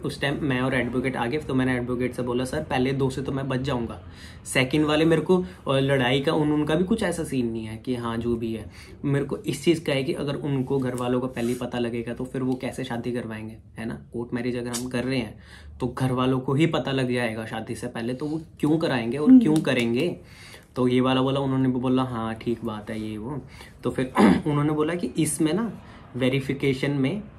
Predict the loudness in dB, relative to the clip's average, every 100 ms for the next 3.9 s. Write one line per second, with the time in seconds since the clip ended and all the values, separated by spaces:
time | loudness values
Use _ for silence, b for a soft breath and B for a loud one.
0 | -14 -8 -6 -2 -2 -2 -2 -4 -6 b
1 | -14 -10 2 4 4 4 4 2 0 0
2 | 0 -2 -4 -4 -4 -2 0 0 0 -4
3 | -4 -4 -6 -4 -2 -2 -2 -4